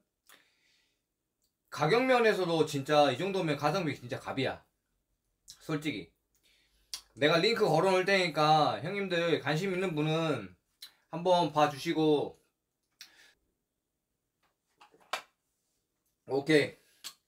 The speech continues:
여기까지가 운동의 마무리야, 형님들.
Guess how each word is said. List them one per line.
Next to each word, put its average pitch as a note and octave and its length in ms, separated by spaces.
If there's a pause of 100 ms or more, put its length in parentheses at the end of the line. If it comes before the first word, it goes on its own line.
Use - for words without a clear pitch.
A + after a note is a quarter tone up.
(280)
여기까지가 E3 840
운동의 D3+ 420
마무리야, A#2 440
형님들. G#2 460